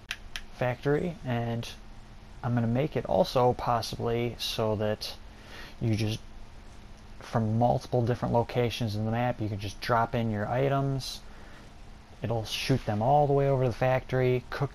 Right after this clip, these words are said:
them, and then shoot them all the way back into, uh, wherever you happen to be, like the, uh, the skyscraper or wherever. But for now, once I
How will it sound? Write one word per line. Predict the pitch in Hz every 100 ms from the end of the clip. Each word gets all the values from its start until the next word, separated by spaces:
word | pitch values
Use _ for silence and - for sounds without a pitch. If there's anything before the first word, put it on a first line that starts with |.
| -
them, | 135 131 131
and | 117
then | 107
shoot | 101 - 117
them | - 107
all | 117 117
the |
way | 110 113
back | 107 107 101 -
into, | 104 101 - 107 104 101
uh, | 98 98 98 - - - -
wherever | 117 107 101
you | 101
happen | 95 98 95 101
to | 98
be, | 98 95
like | 92 -
the, | - 107 101
uh, | 98 98 101 - - - - - - - - - - - - - - - - - - - -
the | -
skyscraper | - - 107 - - 110 113 110 110
or | 110
wherever. | 104 101 104 104 - - - - -
But | - -
for | -
now, | 147 139 131 123 117
once | 123 113
I | 113